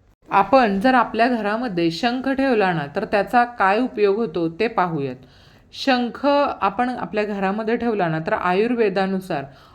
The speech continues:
अनेक व्याधींवर शंखभस्माचा उप-, उपयोग केला जातो. तसंच दक्षिणावर्ती शंख धान्य भांडारामध्ये ठेवल्यामुळं काय होतं,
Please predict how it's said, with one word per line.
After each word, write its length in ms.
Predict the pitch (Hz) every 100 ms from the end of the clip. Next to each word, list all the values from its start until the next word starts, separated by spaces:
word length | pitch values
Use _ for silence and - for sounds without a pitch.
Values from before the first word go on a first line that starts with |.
| -
अनेक 320 | 202 233 285 269
व्याधींवर 800 | 208 202 185 175 240 240 185 156 - _ _
शंखभस्माचा 1000 | - 262 277 302 269 247 - 202 202 247
उप-, 300 | 247 247 - - -
उपयोग 440 | 208 247 240 214 -
केला 260 | 240 190 180
जातो. 380 | 190 170 151 139 - - - 233
तसंच 480 | 233 262 247 - -
दक्षिणावर्ती 800 | 196 208 - 220 226 233 226 233
शंख 380 | 226 214 190 175
धान्य 500 | 156 156 202 196 208
भांडारामध्ये 760 | 214 196 175 180 185 185 180
ठेवल्यामुळं 580 | 185 208 160 165 175 151
काय 240 | 165 180 190
होतं, 300 | 190 165